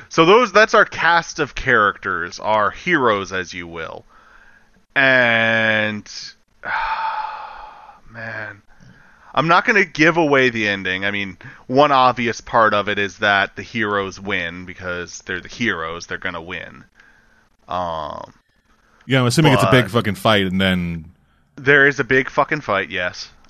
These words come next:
Speaker 1: Um,
Speaker 2: and then, like, a blue laser shoots into the sky to open up a Sky Gina.
Speaker 1: No,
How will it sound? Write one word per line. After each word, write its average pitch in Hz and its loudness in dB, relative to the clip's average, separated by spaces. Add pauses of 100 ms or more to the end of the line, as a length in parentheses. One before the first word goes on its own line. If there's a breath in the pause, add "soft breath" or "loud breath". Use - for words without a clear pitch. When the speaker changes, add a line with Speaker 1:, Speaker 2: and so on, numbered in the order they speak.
(140)
Speaker 1:
Um, 85 -8 (840)
Speaker 2:
and 95 -6
then, 95 -2
like, 95 -2
a 95 -2
blue 104 -2
laser 98 0
shoots 98 -4
into 98 -2
the 92 -2
sky 101 0
to 98 0
open 98 -2
up 92 -8
a 90 -10
Sky 95 -2
Gina. 95 -4 (920)
Speaker 1:
No, 135 2